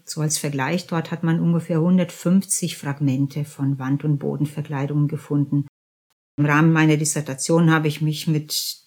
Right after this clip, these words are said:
den Thermen, äh, der Colonia Ulpia Traiana befasst, also mit ihrer Ausstattung.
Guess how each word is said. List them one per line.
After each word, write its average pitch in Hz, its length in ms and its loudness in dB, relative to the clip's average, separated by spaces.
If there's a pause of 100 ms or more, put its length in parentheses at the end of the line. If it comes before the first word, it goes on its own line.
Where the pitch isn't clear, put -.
den 151 380 0
Thermen, 151 580 2
äh, 151 120 -2
der 139 140 -4
Colonia 156 720 2
Ulpia 151 360 0
Traiana 147 520 -4
befasst, 202 520 -4
also 185 180 -6
mit 165 220 -2
ihrer 165 260 -4
Ausstattung. 170 640 -4